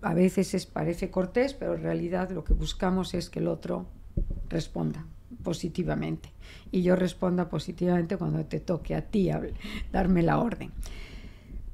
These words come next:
Desde el punto de vista gramatical no hay ni mejores ni peores variantes, todas son iguales en tanto que todas logran, eh,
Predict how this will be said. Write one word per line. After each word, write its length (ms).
Desde 320
el 100
punto 260
de 60
vista 340
gramatical 720
no 80
hay 160
ni 160
mejores 580
ni 140
peores 420
variantes, 800
todas 340
son 200
iguales 480
en 140
tanto 340
que 120
todas 680
logran, 640
eh, 560